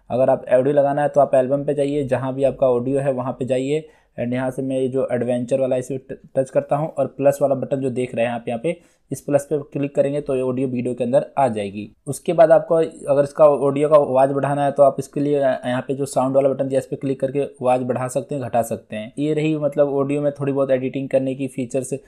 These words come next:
यहाँ से लूप वगैरह कर सकते हैं, ऑडियो को ट्रिम कर सकते हैं। ऑडियो ट्रिम करना जैसे कि आपको बीच का ऑडियो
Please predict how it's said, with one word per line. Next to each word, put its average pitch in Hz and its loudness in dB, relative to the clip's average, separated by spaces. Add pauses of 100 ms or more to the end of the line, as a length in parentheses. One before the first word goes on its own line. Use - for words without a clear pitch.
(260)
यहाँ 127 0
से 135 0
लूप 135 -2
वगैरह 135 2
कर 127 0
सकते 135 -4
हैं, 131 -2
ऑडियो 131 -2
को 139 -2
ट्रिम 135 -6
कर 135 2
सकते 127 -6
हैं। 131 -4
ऑडियो 127 -2
ट्रिम 139 -8
करना 139 -2
जैसे 131 -6
कि 139 0
आपको 131 0
बीच 127 -4
का 139 2
ऑडियो 127 0